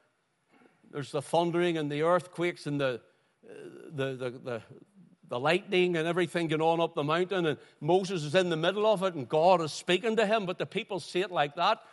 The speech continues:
down at the foot of the mountain. You see, he made known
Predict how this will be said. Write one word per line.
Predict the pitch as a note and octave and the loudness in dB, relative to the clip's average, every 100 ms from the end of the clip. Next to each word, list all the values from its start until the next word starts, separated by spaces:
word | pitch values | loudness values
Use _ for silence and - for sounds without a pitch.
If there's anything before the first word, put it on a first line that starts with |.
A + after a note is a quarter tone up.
| - | 4
down | F3+ F3+ | 4 6
at | F3+ | 0
the | D3+ | -2
foot | E3+ E3 | -2 -2
of | C#3+ | -2
the | C#3+ | -2
mountain. | D#3+ G3 A3+ E3 - _ _ _ _ | -2 0 0 -2 -6 _ _ _ _
You | F#3+ | -6
see, | D#3 F3+ D3+ - _ | 2 2 2 -8 _
he | G3 G3+ D#3+ | -10 -4 0
made | E3 G#3 F#3 | 4 4 4
known | G#3 G#3+ F3+ | 4 6 4